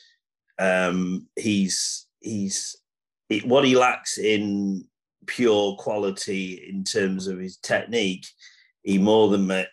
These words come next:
ma-, makes up for with his, his running and his harrowing, um, and his, um,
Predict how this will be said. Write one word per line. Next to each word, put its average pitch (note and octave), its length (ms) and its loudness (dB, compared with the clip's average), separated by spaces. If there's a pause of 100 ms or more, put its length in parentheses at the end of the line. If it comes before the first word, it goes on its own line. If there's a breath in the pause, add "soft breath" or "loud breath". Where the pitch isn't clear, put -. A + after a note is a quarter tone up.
(180)
ma-, G2+ 180 -14 (120)
makes G2 340 -2
up G2+ 180 0
for G2 300 2
with F#2+ 220 4
his, G2+ 460 -6
his F#2+ 220 -6
running G2+ 500 0
and F#2+ 120 0
his F#2+ 340 -4
harrowing, G2 960 -2 (360)
um, F#2 420 -2 (380 loud breath)
and G2+ 140 2
his, F#2+ 400 2
um, G#2 460 2